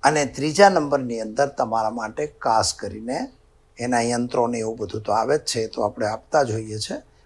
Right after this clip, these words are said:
પરંતુ એ વસ્તુઓ અલગ છે. સંતાન ગોપાલનો અનુષ્ઠાન કરી દેવાનો સ્તોત્રનો, એ તમે કરી દો, નિશ્ચિતપણે તમારા ઘરે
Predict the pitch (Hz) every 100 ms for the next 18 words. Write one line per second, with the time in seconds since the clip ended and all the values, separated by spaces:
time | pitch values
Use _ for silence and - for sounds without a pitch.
0 | _ 139 135 - - 139 143 127 - 120
1 | 123 - 127 113 - - - _ _ _
2 | _ _ _ _ _ _ _ _ _ _
3 | _ _ - - 151 151 180 175 123 120
4 | 120 113 135 - - 135 123 104 - 120
5 | 135 - 123 110 110 104 113 139 135 -
6 | - 98 - - - - _ _ _ _
7 | _ _ _ _ _ - 185 127 120 113
8 | 110 113 - 160 - - _ _ _ _
9 | _ _ 127 147 - - 220 - - 127
10 | 131 131 107 110 110 104 - 113 147 156